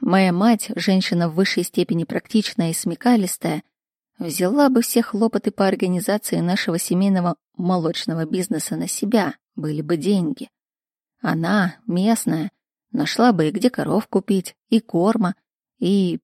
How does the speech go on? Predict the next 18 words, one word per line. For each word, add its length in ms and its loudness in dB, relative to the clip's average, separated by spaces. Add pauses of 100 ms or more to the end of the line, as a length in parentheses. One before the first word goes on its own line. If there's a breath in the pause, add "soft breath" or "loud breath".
(140)
подремонтировать 880 0
сарай, 580 -4 (280)
купить 300 4
все 200 0
необходимое 680 0
для 160 2
доения 500 0
коров, 360 -4 (180)
аппарат, 560 -2
разные 380 -2
фляги, 420 -2
бочки 420 -4
и 80 -6
прочее. 560 -4 (1080)
Нашла 460 -4
бы 180 6
и 20 4
людей — 500 4